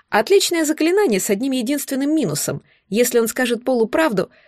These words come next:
то никакой разницы с правдой магия не заметит. «Не знаю», ответил Хэй, разведя руками. «Просто так получилось.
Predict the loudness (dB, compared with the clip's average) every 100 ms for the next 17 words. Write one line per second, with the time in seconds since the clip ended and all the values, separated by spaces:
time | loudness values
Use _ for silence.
0 | _ 2 2 2 2 2 2 0 -2 -2
1 | -4 -2 -2 2 2 2 0 0 0 0
2 | 0 -2 -4 -8 -12 _ _ _ _ _
3 | _ _ _ _ -8 -4 -2 -2 -2 -2
4 | -4 -6 -12 _ _ _ _ -2 0 4
5 | 4 2 0 0 2 2 2 2 2 0
6 | -2 -4 -6 -14 _ _ _ _ _ -2
7 | 0 0 -2 -4 -6 -6 -4 -4 -6 -8
8 | -8 -10